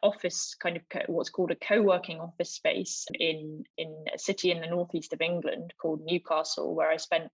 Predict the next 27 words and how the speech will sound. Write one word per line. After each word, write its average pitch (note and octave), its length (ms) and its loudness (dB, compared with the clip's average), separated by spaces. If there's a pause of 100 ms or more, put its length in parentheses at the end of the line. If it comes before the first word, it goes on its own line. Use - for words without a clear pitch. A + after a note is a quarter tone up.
qu-, - 260 0
quite F3+ 220 6
a F3 40 6
lot E3 120 6
of - 120 -2
time E3 540 -2
conducting D#3 800 -2 (100)
what's E3+ 300 0
called F3 300 2
ethnographic E3 800 -2
research. D3+ 480 0
So D#3 100 0
that D#3+ 200 4
involves D#3 340 -2
kind D#3+ 180 -4
of D#3 80 -6
observing E3 640 4
activities F3 800 0
and, D3+ 180 -2 (160)
and D#3 140 -10
talking D#3+ 460 -4
to - 160 -18
people. - 460 -6 (100)
Um, D#3 100 -2
and F#3+ 140 4
it, F3+ 120 4 (140)
it, F3+ 260 2